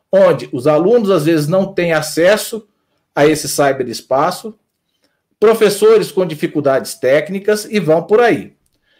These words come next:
Entendemos que redes educativas também como modos de pensamento, uma vez que a construção do conhecimento é tecida em rede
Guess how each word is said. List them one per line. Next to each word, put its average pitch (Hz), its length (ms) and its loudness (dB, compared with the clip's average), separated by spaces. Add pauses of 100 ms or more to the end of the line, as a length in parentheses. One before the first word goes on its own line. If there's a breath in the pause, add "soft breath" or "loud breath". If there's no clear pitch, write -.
(560)
Entendemos 220 760 2
que 214 140 -2
redes 202 460 2
educativas 185 680 -2
também 262 680 0
como 220 520 0 (440)
modos 214 540 0
de 190 180 -4
pensamento, 233 1040 -2 (400 soft breath)
uma 208 200 2
vez 226 340 2
que 226 140 0
a 196 60 2
construção 202 1000 -2
do 147 140 -4
conhecimento 139 1000 -4 (960)
é 196 140 4
tecida 233 960 -4
em 254 220 0
rede 196 720 0